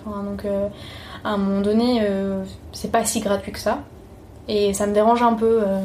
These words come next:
de nous faire exploiter, <laughs> consciemment ou inconsciemment. Donc on essaie de toujours trouver des alternatives, si possible, open source,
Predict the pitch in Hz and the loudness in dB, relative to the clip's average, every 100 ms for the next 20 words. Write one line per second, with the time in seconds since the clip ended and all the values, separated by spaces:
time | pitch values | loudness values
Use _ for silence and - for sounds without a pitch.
0 | 185 - - - - - 208 214 208 202 | -4 -10 -16 -18 -18 -6 0 2 2 -2
1 | - 208 208 339 - - - - - - | 0 2 2 0 -4 -16 -16 -12 -10 -10
2 | - 226 220 226 214 208 202 196 196 214 | -4 -2 2 2 4 2 0 -4 -4 -2
3 | 233 269 - - 208 202 - 214 214 254 | -4 -6 -14 -12 -6 -4 -2 -2 0 -2
4 | 247 247 233 220 208 214 208 202 240 233 | 0 2 2 4 4 4 2 0 -4 -6
5 | - 208 208 220 208 202 196 233 - | -4 -4 -4 -2 -2 -2 -6 -6 -10